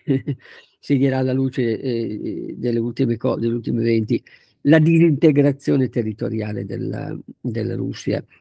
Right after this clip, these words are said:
tipo Westfalia milleseicentoquarantotto, che si è molto parlato di questo, ci sono viste anche cartine, no? Come, come,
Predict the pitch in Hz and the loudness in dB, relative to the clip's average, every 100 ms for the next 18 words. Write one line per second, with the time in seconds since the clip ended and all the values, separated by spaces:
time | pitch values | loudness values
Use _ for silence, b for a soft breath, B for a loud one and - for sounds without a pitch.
0 | - 160 139 139 143 139 147 131 131 131 | 2 4 8 8 8 4 4 6 6 4
1 | 131 131 139 123 113 127 123 117 120 117 | 4 2 0 -2 -2 -4 -2 -2 -2 -2
2 | 135 120 120 113 113 127 139 139 127 123 | 0 0 0 -6 -2 2 2 2 0 0
3 | 120 113 113 110 107 120 113 113 117 113 | 0 -2 -4 -4 -2 0 0 -2 -10 -8
4 | 131 120 - 117 120 123 113 - 151 120 | -6 -6 -6 -8 -6 -8 -6 0 2 4
5 | 117 135 135 120 113 113 - - | 4 2 2 -2 -4 -6 -16 -18